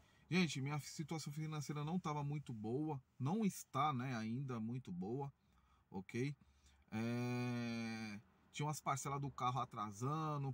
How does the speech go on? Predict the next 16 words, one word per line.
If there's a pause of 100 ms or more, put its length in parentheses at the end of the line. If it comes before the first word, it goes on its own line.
porque
veio
manutenção
do
carro, (240)
enfim. (640)
Eu
não
tô
trabalhando
mais
no
Uber
Black, (340)
ok? (420)
É...